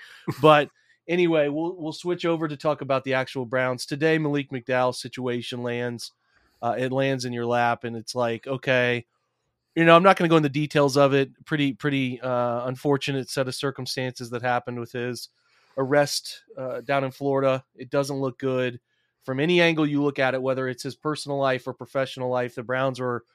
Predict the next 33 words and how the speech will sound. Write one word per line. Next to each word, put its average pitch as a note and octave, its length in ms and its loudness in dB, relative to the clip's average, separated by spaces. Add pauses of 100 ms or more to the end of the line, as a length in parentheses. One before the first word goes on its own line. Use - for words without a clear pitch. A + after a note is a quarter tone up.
(520)
uh, A2+ 160 -8
walking D3 460 2
a C3+ 60 -2
thin D3 240 -2
line C#3 260 2
with C3 160 -6
him C3+ 120 -4
as B2 180 -2
it A#2+ 100 -6
is, C3 280 0
and B2 60 -8
now B2+ 200 0
it B2+ 100 -4
seems C3 240 -6
like B2 160 -2
things B2+ 280 -6
are A#2+ 80 -6
gonna A#2+ 460 -6
probably F#3 460 2
be D#3 480 -4 (140)
pointed C#3+ 280 -2
towards C#3 280 -4
separation. C3 840 -2 (600)
I A3 80 0
thought E4 140 8
McDowell A#3+ 280 6
had A3 140 8
a E3+ 40 4
nice D3+ 440 2
year. D#3+ 460 0
I, D3+ 220 0
I D3+ 120 0
don't, D#3+ 340 0